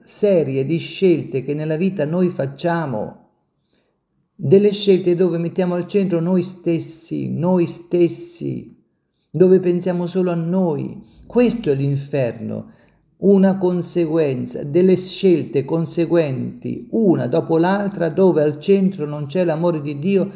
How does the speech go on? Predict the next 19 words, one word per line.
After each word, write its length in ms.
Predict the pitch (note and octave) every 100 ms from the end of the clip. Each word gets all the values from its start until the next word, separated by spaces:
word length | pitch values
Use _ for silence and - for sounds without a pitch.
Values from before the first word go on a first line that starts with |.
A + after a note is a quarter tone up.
| -
ma 120 | - C3+
c'è 140 | E3+
solo 260 | E3+ E3 D3+
l'amore 360 | D3+ F3+ E3
di 80 | D#3+
se 180 | D#3 C#3
stesso, 520 | - E3+ D#3+ C#3+ B2+
quello 240 | C#3+ D#3+
egoistico. 880 | D#3 F#3 A3 F#3+ - - - - - _ _
Questo 280 | - A#3+ A#3
è 20 |
l'inferno 760 | A3 E3 - D3+ A2 A2+ A2 - - _
e 120 | E3
questo 380 | G#3+ A#3+ A#3+ G#3+
è 260 | F3+ F#3 - - - _ _
incolmabile, 800 | F#3+ G3+ A3+ G#3+ B3 G#3 D3 C3+
una 160 | C3+ D#3
distanza 480 | E3+ - G#3 G3
grande. 720 | F3+ F#3 G3 C3 A#2 A2 -